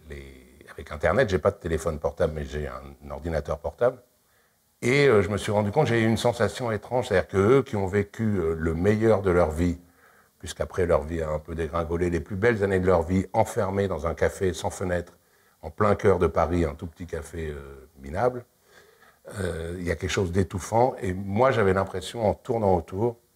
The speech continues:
de leur donner un peu d'air. Déjà, moi, ça me donnait un peu d'air, parce que quand on écrit un livre, on est complètement plongé dans l'histoire qu'on raconte. Et là, j'étais comme enfermé dans ce café avec eux. Et là, euh, en faisant le tour, ça m'a aéré. Et puis, j'ai eu l'impression que je faisais ce qu'eux ne faisaient pas.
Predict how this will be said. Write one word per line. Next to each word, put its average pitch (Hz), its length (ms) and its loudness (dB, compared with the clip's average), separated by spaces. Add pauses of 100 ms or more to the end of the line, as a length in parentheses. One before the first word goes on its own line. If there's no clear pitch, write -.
de 95 140 -6
leur 87 160 4
donner 101 260 2
un 98 80 4
peu 90 160 2
d'air. 73 240 2
Déjà, 85 220 2
moi, 104 200 4
ça 113 140 2
me 87 60 0
donnait 87 160 4
un 82 100 4
peu 78 140 0
d'air, 113 260 6 (380)
parce - 100 -20
que - 60 -10
quand 87 220 -6
on 90 80 -4
écrit 85 200 -4
un 87 140 4
livre, 98 180 2
on 78 80 -4
est 73 80 -8
complètement 82 440 -4
plongé 101 440 -2
dans 92 100 -6
l'histoire 80 340 -4
qu'on 71 120 -10
raconte. 80 420 -4 (920)
Et 92 80 -6
là, 85 160 2
j'étais 85 320 -2
comme 87 220 2
enfermé 95 480 2
dans 82 100 -2
ce - 80 -8
café 85 320 -2
avec 80 300 0
eux. 87 240 -2
Et 82 80 -12
là, 80 220 0
euh, 73 440 -4
en 78 80 -10
faisant 82 220 -2
le 78 60 -10
tour, 95 280 -6
ça - 80 -6
m'a 71 300 -4
aéré. 85 500 -2
Et - 80 -4
puis, 131 220 -6
j'ai 117 100 -2
eu 104 100 0
l'impression 98 520 2
que 87 320 0
je 80 80 -12
faisais 92 300 0
ce - 60 -4
qu'eux 87 280 -4
ne 85 160 -6 (120)
faisaient 80 180 -4
pas. - 280 -2